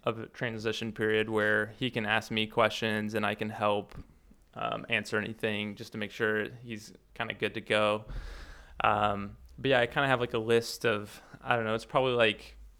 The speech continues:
fifteen, twelve to fifteen things where it's, like, different accounts and things I need to transition over.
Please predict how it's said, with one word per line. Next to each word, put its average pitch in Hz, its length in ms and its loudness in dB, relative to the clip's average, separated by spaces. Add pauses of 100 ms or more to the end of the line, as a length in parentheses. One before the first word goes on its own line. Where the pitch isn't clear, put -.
(1160)
fifteen, 120 580 -4
twelve 117 240 2
to 117 40 -2
fifteen 123 460 -2
things 113 400 0
where 113 80 4
it's, 107 140 -2
like, 110 200 4
different 123 280 2
accounts 110 480 0
and 110 100 -6
things 110 280 0
I 110 40 -2
need 110 220 -4
to 113 40 -2
transition 107 640 -4
over. 107 600 0